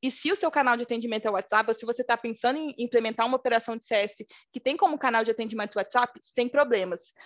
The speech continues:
Mas aí a minha dica pra você que tá tentando, é, é, criar essa operação é que você pegue um WhatsApp corporativo e um WhatsApp pessoal do, do, dos seus consultores, dos seus analistas de C S,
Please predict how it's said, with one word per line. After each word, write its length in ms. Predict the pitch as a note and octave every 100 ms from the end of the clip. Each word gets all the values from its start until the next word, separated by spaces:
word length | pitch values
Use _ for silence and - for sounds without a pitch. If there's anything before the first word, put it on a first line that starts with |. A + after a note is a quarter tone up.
| _
Mas 140 | G#3
aí 80 | A3+
a 40 | A#3
minha 160 | A#3
dica 260 | A3 G#3+ A3
pra 120 | A3
você 260 | G3+ G#3+ B3
que 80 |
tá 140 | - C4
tentando, 400 | A#3+ A#3 A3+ G#3+ -
é, 360 | G3 E3+ E3+ D3+
é, 40 | - _ -
criar 340 | A3+ G3+ B3
essa 140 | D4+
operação 580 | C#4+ B3 A3 - B3+ D4+ - _
é 80 | G#3
que 120 | G#3+
você 340 | G#3+ A3+ A#3+ A#3 _
pegue 280 | G#3+ G#3 B3
um 60 |
WhatsApp 400 | C4+ B3 A3+ G3+
corporativo 920 | - A3 A3+ G#3 G#3 - A3 D4 G4 G#4 _ _
e 120 | -
um 40 | A#3+
WhatsApp 460 | A3+ A3 G#3 G#3 B3+
pessoal 520 | A#3 A3+ A3+ F#3 A#3
do, 160 | A3
do, 180 | G3 G3
dos 160 | F#3+ G#3
seus 240 | G#3 G3+
consultores, 720 | - A3 G#3 - G#3 C#4 C4+
dos 140 | G3+ G#3
seus 180 | G#3+ G#3
analistas 460 | G3+ G3 G#3 G#3+
de 60 | G#3+
C 120 | -
S, 340 | G3 B3+ D4